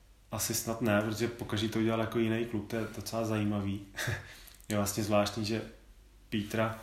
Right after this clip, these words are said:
pokaždý dobíhá do cíle <laughs> poslední tři roky a vždycky tam zahlásí, že teda jsou disk. To asi nem-, to asi není úplně příjemný, ale já věřím, že se to jako do příštího roku jako zlepší.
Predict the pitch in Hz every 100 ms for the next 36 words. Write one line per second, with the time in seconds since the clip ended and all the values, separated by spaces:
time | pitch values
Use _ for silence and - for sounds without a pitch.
0 | - - - 110 101 107 104 101 110 104
1 | 101 110 104 107 98 - - - 110 -
2 | 110 104 113 104 98 110 107 107 - -
3 | - 113 107 - 104 107 104 101 104 101
4 | - 104 107 104 104 104 - 107 101 101
5 | - - - - 104 110 104 101 104 -
6 | 104 101 110 104 104 104 104 - 104 101
7 | 101 104 107 107 110 - - - - 104
8 | 104 101 98 - 104 104 107 104 - -
9 | 110 101 - - - - 107 101 107 -
10 | 107 104 101 104 110 104 101 - 101